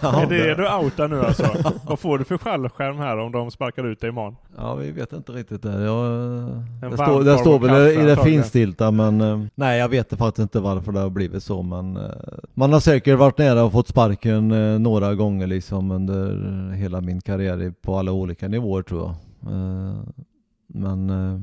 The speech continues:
Speaker 1: ja, vad, eh, det är svårt att säga, liksom. Det, det är ju oftast en andra parter som styr det här, liksom. Jag trivs väldigt bra i, egentligen i alla klubbar som jag har varit tränare i.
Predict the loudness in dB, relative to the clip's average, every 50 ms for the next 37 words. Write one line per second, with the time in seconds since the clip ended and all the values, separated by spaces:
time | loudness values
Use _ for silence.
0 | -12 -12 -10 -8 -8 -8 -8 -12 -14 -14 -12 -10 -10 -8 -8 -8 -8 -8 -6 -6
1 | -6 -6 -8 -6 -4 -4 -4 -2 -2 -4 -4 -2 -4 -2 -2 0 0 0 0 -2
2 | -2 -4 -4 -4 -2 -2 -2 -2 -2 -2 -4 -4 -2 -2 -2 -2 0 0 0 -2
3 | -4 -4 -4 -6 -4 -4 -4 -4 -4 -4 -4 -6 -6 -8 -6 -6 -4 -4 -2 -2
4 | -2 -2 0 2 0 0 0 -4 -6 -6 -4 -6 -8 -6 -4 -4 -2 -2 -2 -2
5 | -4 -4 -4 -6 -8 -8 -10 -10 -12 -12 -12 -14 -16 -18 _ _ -2 0 0 0
6 | 2 2 2 2 2 2 0 0 2 2 2 4 6 6 6 6 4 2 2 0
7 | 0 2 0 0 0 -2 -2 -2 -2 -2 0 0 0 0 -2 -2 -2 -4 -6 -4
8 | -2 -2 -2 -2 -2 -4 -4 -4 -4 -2 -2 0 -2 -2 -4 -8 -6 -6 -4 -2
9 | -2 -2 -2 -2 -4 -4